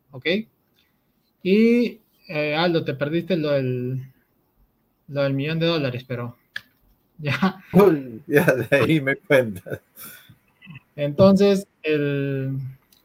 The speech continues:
Speaker 1: eso, con eso quería dejar. Creo que con eso terminamos la, la, el,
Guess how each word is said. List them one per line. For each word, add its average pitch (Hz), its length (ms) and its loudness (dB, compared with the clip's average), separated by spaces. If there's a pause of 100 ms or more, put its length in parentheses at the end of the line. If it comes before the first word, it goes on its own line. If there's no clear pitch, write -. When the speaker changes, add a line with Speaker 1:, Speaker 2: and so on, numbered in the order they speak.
(400)
Speaker 1:
eso, 190 500 4
con 185 180 2
eso 196 160 2
quería 202 300 4
dejar. 247 360 4
Creo 208 160 0
que 196 120 -2
con 185 200 0
eso 196 160 0
terminamos 190 540 0
la, 135 680 0
la, 139 340 -6
el, 143 840 -10